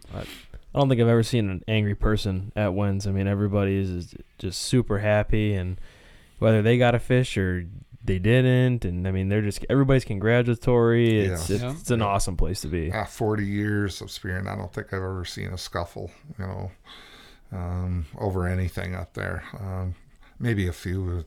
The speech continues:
Speaker 2: toward midnight or something.
Speaker 3: <laughs> So, I, I've heard, uh, speaking of the, the victory wines, a little bit of, uh, blackberry something or another. What's, what's the deal with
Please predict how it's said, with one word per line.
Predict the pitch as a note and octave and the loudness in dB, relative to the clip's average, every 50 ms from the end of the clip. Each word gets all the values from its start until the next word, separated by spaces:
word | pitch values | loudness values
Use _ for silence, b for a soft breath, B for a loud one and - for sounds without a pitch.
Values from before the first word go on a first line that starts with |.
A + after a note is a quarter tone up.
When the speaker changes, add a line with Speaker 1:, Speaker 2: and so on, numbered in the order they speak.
| _ | _
Speaker 2:
toward | - - F#2+ E2 D#2+ | -8 -6 -4 -4 -4
midnight | D#2 E2+ F#2 F#2+ F2+ E2+ E2+ F2+ F2+ | -4 -2 -2 -4 -4 -4 -6 -8 -6
or | - F2 | -2 0
something. | D3+ - - - E3 - - D#3+ A#2+ A2+ - G#3+ G3 - - F#3 F#3+ D3+ C3 A2+ - - - - - D#3+ D#3+ A#2 A2+ G2+ F#2+ F#2+ | 0 2 4 4 4 6 4 2 2 2 0 0 -2 -2 -4 -8 -6 -6 -6 -8 -8 -8 -6 -4 -2 -2 -2 -2 -4 -6 -10 -12
Speaker 3:
<laughs> | - - - C#3 - - - - - - - - - - - B B B B B B B | -14 -16 -16 -14 -14 -14 -16 -16 -16 -14 -12 -12 -10 -10 -10 B B B B B B B
So, | - - - C#3 C3 B2+ A#2 - - - - - - - - - - F2+ D#2 A#1+ - - - - - - - - - - - - | -6 -2 0 2 2 2 0 -2 -6 -12 -16 -16 -16 -18 -20 -20 -18 -18 -18 -18 -18 -20 -20 -20 -20 -20 -20 -20 -20 -18 -14 -10
I, | B2+ B2+ B2 G#2+ A#2+ C3 C3 | -8 -6 -4 -2 0 2 2
I've | C3 B2+ - | 0 0 -2
heard, | D#3 E3 F3 E3 D3+ C#3 A#2+ | -2 0 0 0 0 0 -2
uh, | A2+ A2 A2 A2 G#2+ G#2 G#2+ G#2+ F#2+ - - - - _ - - - - - F2 A#2+ | 0 0 0 0 0 0 -2 -4 -6 -8 -10 -14 -16 _ -20 -20 -20 -18 -12 -10 -10
speaking | - - - C3 B2 - A#2+ A2 | -6 -2 0 0 0 0 0 -2
of | A2 G#2+ A2 | -2 -2 -2
the, | A2 G2+ G2 F#2+ F#2 F#2 F2+ | -4 -2 -2 -2 -4 -6 -8
the | - A#2+ A#2+ A2+ | -10 -8 -6 -6
victory | G#2 G#2 A2+ A2+ A2+ - A2+ G#2+ G#2+ | -4 -2 -4 -4 -4 -4 -4 -4 -2
wines, | G#2 G#2 G#2+ G#2 G2+ G2+ G#2 G#2+ G#2+ G#2 G2+ - - - | -2 -2 -2 -2 -2 -2 -2 -2 -4 -4 -4 -6 -8 -8
a | - D#2+ D#2 - - - - | -10 -10 -10 -12 -12 -12 -8
little | A2+ B2 A#2 A#2 A2+ | -4 -2 0 0 0
bit | A2 A#2 A2 | 0 0 -2
of, | A2 A2 G#2 G2+ G2+ | -2 -2 -4 -4 -4
uh, | F#2+ G2 G2 F#2+ G2+ G#2+ - _ _ _ _ _ - _ _ _ _ _ _ _ _ _ _ - - - - _ - | -4 -2 -4 -4 -6 -8 -12 _ _ _ _ _ -20 _ _ _ _ _ _ _ _ _ _ -20 -20 -20 -12 _ -2
blackberry | G#2+ G#2+ A2+ B2 - - B2+ A#2+ B2+ C3 C3 | 0 0 0 -2 -2 0 0 2 2 0 0
something | - - C3 C3 C3 C3 B2+ | 0 -2 -2 -2 0 0 0
or | B2 | 0
another. | B2 A#2+ A#2+ A#2+ B2 C3 C3+ C3 | 2 2 2 2 2 2 2 2
What's, | A#2+ A#2 A2+ - - - - - - | 2 0 -2 -2 -6 -12 -10 -8 -6
what's | A2+ A2+ - - | -6 -4 -4 -4
the | A#2 | -2
deal | A2+ A#2 A2 | 2 2 2
with | A#2+ | 2